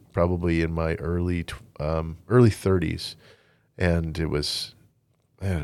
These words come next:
it's such an incredible book. Like, hearing about how he would take, um, the, basically in those days, the pharmacies were like, "Oh, touring musicians, this is a new thing we don't really know," and they had to stay up for long periods of time to drive, and they were giving them meth,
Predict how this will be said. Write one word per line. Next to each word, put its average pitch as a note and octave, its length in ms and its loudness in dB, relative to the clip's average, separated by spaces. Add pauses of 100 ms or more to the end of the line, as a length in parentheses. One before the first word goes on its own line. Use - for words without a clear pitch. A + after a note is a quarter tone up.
it's - 100 -12
such - 180 -4
an A2 80 -2
incredible E2 500 -2
book. F2 360 0
Like, - 120 -4
hearing F2 280 -2
about D2+ 200 2
how E2 140 0
he E2 140 -2
would E2 160 -4
take, - 360 -4 (460)
um, D#2 400 0 (680)
the, F#2 80 -4
basically G#2+ 400 6
in E2+ 40 4
those F#2+ 260 4
days, D#2 300 2 (100)
the - 80 -16
pharmacies F2+ 880 0 (640)
were F2 120 -2
like, D#2+ 280 2
"Oh, C#3+ 200 6
touring C#3+ 380 4
musicians, G#2 600 0
this - 180 -4
is A2+ 120 -2
a G#2+ 60 4
new G2+ 200 4
thing G#2 200 0
we F#2+ 80 4
don't G2+ 160 2
really F#2+ 200 2
know," F#2 180 4
and F#2 80 2
they F#2+ 60 2
had G#2 180 8
to G2 80 4 (160)
stay - 300 4
up F#2 160 4
for F#2 120 -2
long F2+ 200 0
periods F#2 300 2
of F2 60 -2
time E2+ 220 -2
to E2 60 -6
drive, D#2+ 500 2 (400)
and G2+ 120 2
they A2+ 80 8
were A#2+ 100 8
giving A2 300 4
them F2+ 180 0
meth, F2+ 400 0